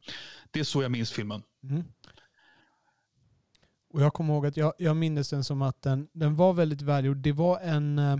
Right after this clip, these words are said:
Speaker 2: den var i en mall. Det var, den var inte originell. Den var i en mall, men den var väldigt bra i den mallen.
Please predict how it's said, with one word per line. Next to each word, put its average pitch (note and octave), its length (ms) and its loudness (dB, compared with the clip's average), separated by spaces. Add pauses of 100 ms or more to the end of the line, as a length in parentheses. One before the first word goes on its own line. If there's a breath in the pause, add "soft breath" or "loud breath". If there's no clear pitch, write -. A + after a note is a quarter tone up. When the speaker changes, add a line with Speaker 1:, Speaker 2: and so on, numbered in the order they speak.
(280)
Speaker 2:
den D3 220 0
var E3+ 240 2
i D3+ 80 2
en C#3 180 -2
mall. C#3 420 -2 (460)
Det C#3 100 -2
var, D3 120 -6
den D#3+ 160 -2
var D#3 100 -2
inte D3 220 -2
originell. C#3+ 760 -2
Den C3+ 140 -2
var D#3 160 0
i - 20 0
en D3 120 -2
mall, A#2 320 -4
men D3 200 -2
den C#3+ 180 -2
var C3+ 140 0
väldigt B2 420 -2
bra B2 400 -4
i C3 40 -2
den B2 280 -6
mallen. C#3 480 -2